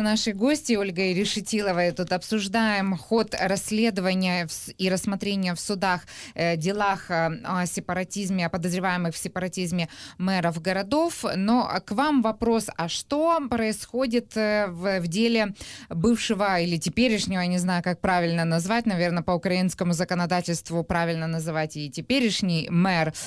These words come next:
э, господин Клеп. Насколько я знаю, он живёт в Гор-, э, он живёт в Киеве, его не,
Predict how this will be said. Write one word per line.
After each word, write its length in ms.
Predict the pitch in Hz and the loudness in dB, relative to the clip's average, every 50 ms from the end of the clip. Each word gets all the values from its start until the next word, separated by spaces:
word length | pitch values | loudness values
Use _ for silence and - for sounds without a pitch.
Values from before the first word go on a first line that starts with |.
| - - - - - | -10 -12 -14 -8 -4
э, 420 | - 165 165 160 160 160 160 160 | 0 2 2 4 4 4 4 2
господин 600 | 160 165 170 175 - - 190 175 185 226 226 220 214 | 0 0 -2 -2 -2 -2 0 2 4 6 6 6 4
Клеп. 440 | - 226 214 214 202 170 226 - 175 | 2 2 2 4 4 2 2 0 0
Насколько 520 | 165 160 165 - - 269 311 339 - - | -2 0 0 0 0 0 0 0 0 0
я 320 | 247 202 214 254 294 311 | 0 2 2 2 2 2
знаю, 320 | 262 240 226 233 247 262 254 240 - - - | 4 4 4 6 6 4 4 2 2 0 0
он 260 | - 208 254 269 277 | 2 4 4 6 4
живёт 460 | 247 190 208 180 165 214 254 254 196 185 | 4 2 0 -2 0 2 2 2 0 -2
в 200 | 165 170 165 156 | -6 -6 -2 2
Гор-, 360 | 185 254 277 254 226 202 - | 4 4 4 4 4 2 2
э, 320 | 160 175 180 170 180 208 208 | 2 2 4 4 4 4 6
он 80 | 226 | 4
живёт 320 | 226 214 240 208 240 233 - | 4 4 4 2 2 0 0
в 80 | - - | -4 -8
Киеве, 520 | - - 262 269 262 240 220 180 151 160 | -4 -2 0 2 4 4 2 2 0 -2
его 340 | 156 143 156 156 196 214 208 | -2 -4 -4 -2 0 0 0
не, 420 | 208 208 208 208 202 190 170 143 | 0 0 -2 0 0 0 -2 -2